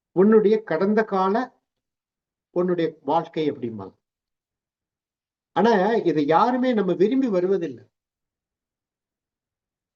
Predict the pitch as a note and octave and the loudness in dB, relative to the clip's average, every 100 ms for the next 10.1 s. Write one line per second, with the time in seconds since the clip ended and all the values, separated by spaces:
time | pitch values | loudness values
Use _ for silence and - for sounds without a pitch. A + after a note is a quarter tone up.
0 | _ F#2+ F2+ _ _ _ C3 G#2 - _ | _ -20 -20 _ _ _ -14 -14 -16 _
1 | B2 A2 G#2+ _ _ A#3 _ _ _ _ | -14 -14 -14 _ _ -20 _ _ _ _
2 | _ _ _ _ _ _ _ _ - - | _ _ _ _ _ _ _ _ -20 -20
3 | _ _ D4+ D4+ _ _ _ _ _ _ | _ _ _ _ _ _ _ _ _ _
4 | _ _ _ _ _ _ _ _ _ _ | _ _ _ _ _ _ _ _ _ _
5 | _ _ _ _ _ _ _ D#3 D#3+ D3+ | _ _ _ _ _ _ _ 2 4 6
6 | F3+ A#3+ C4 G#3 F3 E3+ F3 A#3 B3 E3+ | 6 6 4 2 0 2 2 2 0 0
7 | D#3+ G#3 F3+ D#3+ C#3 G#2+ G2+ _ _ _ | -2 -2 -2 0 -2 -4 -10 _ _ _
8 | _ _ _ _ D#3 C#3 - F3+ A3 G#3+ | _ _ _ _ -4 -2 0 0 2 0
9 | G#3+ E3+ C3+ G#3+ A#3+ F3 C#3 A2+ G#2 - | 0 -4 0 0 0 -4 -6 -6 -12 -18
10 | F2+ | -20